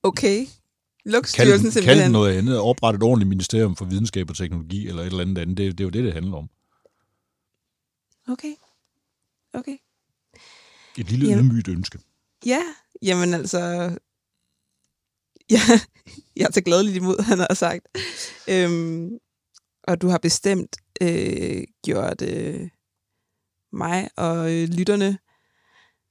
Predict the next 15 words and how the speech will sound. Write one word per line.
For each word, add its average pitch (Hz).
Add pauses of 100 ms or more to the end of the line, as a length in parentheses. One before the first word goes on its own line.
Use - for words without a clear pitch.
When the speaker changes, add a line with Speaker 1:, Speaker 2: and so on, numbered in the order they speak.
(480)
Speaker 1:
meget 180
klogere, 170 (560)
kan 175
jeg 170
godt, 160
øh, 165 (320)
våge 165
at 165
påstå, -
også 185
på 180
vegne 170
af 180
dem. 180 (800)
Øhm, 165